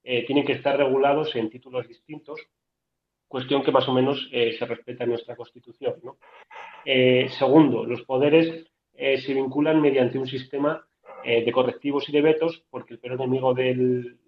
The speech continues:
de las libertades no es otro que el poder, y por tanto se hace necesario, eh, una disposición para que el poder pueda actuar, actuar de freno frente al,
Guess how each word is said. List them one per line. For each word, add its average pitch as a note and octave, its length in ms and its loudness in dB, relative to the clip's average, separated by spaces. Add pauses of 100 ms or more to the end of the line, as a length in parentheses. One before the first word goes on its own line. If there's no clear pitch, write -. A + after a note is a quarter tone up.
(120)
de C3 140 -8
las B2+ 160 2
libertades C#3 560 0
no B2+ 80 -10
es B2 100 -12
otro B2+ 180 -16
que B2 60 -10
el A#2 100 -8
poder, B2 380 -6 (340)
y B2 100 -10
por B2+ 200 -4
tanto C3 320 0
se - 100 -8
hace B2+ 160 -4
necesario, C3 600 -2 (340)
eh, A#2 340 0
una C3+ 140 2
disposición C#3 560 2
para C3 160 4
que B2 80 -4
el A#2 80 -4
poder B2+ 320 -2
pueda B2+ 200 0
actuar, C3 420 2
actuar C3+ 340 -2
de C#3 120 -4
freno C#3 240 -10
frente A#2+ 300 -18
al, G#2+ 160 -16